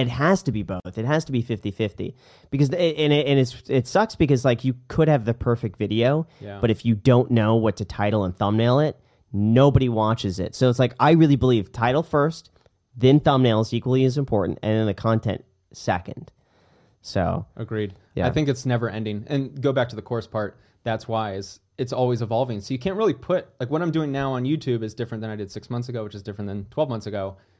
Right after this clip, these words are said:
Speaker 2: How do you put that in a course? Do you constantly update it? And plus, my
Speaker 1: I think,
Speaker 2: content is
Speaker 1: yeah.
Speaker 2: different from yours. So my
Speaker 1: Yeah.
Speaker 2: thumbnail is what works for me. I might have a, the same click-through rate than you do.
Speaker 1: Yeah.
Speaker 2: Totally different look.
Speaker 1: Yeah. And I, well, here's, here's what I think. I think the strategies to get from zero to, let's say, ten thousand,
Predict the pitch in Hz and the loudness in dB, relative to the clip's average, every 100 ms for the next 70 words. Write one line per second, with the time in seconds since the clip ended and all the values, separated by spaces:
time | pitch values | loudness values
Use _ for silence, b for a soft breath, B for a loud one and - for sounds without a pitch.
0 | _ _ 147 160 160 156 120 120 135 127 | _ _ -6 -4 -4 -4 -6 -6 -4 -4
1 | 123 117 110 - 139 123 123 104 - 123 | -6 -10 -10 -10 -10 -8 -8 -8 -8 -4
2 | 143 - 160 226 160 196 226 160 240 123 | -2 -2 -2 0 4 4 4 2 4 2
3 | 92 202 185 156 165 214 185 156 147 98 | 2 -2 -4 -8 -6 -4 -4 -2 2 2
4 | 117 170 147 139 135 120 151 - 117 123 | 0 -2 -2 -4 -4 -4 -4 -4 -8 -6
5 | 165 123 - b b 147 175 156 151 131 | -6 -8 -12 b b -6 -4 -2 -2 -2
6 | 123 - 131 131 120 - 226 - 127 120 | -4 -6 -8 -4 -4 -2 -4 -4 -2 -2
7 | - 123 110 117 220 139 110 107 95 80 | -4 -8 -8 -6 -2 -2 -2 -2 -4 -4
8 | 80 _ _ - 147 147 131 123 123 - | -10 _ _ -4 0 2 0 -2 -6 -8
9 | 120 - _ 120 104 - B B B 165 | -8 -10 _ 0 0 -2 B B B 4
10 | 254 214 214 190 269 247 - 214 180 127 | 4 6 4 4 0 0 2 4 4 4
11 | 107 92 - 156 - 208 180 - 143 120 | 0 -2 2 2 2 2 2 2 2 2
12 | 120 123 127 123 104 110 - - 110 101 | 0 0 -2 0 0 0 0 -2 2 4
13 | 101 95 - 104 95 110 120 123 123 123 | 2 -2 -6 -6 0 4 6 8 6 4
14 | 123 - 107 104 98 - 110 95 - 110 | 0 -2 0 0 -2 0 0 0 -2 -4
15 | 104 92 87 80 90 90 | 0 0 -2 -4 -8 -10